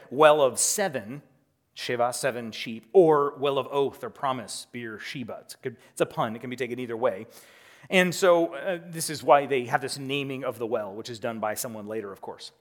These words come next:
Now, I'll come back to the tamarisk tree and stuff in a moment, but I wanna highlight a couple of important things here.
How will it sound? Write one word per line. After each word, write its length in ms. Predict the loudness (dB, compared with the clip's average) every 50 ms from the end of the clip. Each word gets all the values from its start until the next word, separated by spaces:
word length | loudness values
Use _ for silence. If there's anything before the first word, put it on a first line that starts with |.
| _ _ 0
Now, 60 | 2 4
I'll 60 | 6
come 140 | 6 4 4
back 200 | 2 -2 -2 -4
to 80 | -8
the 60 | -8
tamarisk 560 | -8 -8 -6 -4 -4 -2 -2 -4 -6 -6 -10 -12
tree 240 | -10 -6 -4 -4
and 80 | -4 -4
stuff 220 | -2 -4 -4 -4
in 80 | -4 -6
a 40 | -6
moment, 340 | -4 -2 -2 -2 -4 -8 -12 -18 -20 -20 _ _ _
but 80 | 4 4
I 40 | 4
wanna 280 | 4 4 0 -2 -4 -6
highlight 360 | -6 -4 -2 0 0 0 0
a 20 | -2
couple 320 | -2 -6 -6 -4 -4 -6
of 80 | -6 -6
important 380 | -8 -10 -8 -10 -10 -10 -10
things 220 | -10 -10 -10 -10 -12
here. 200 | -12 -14 -14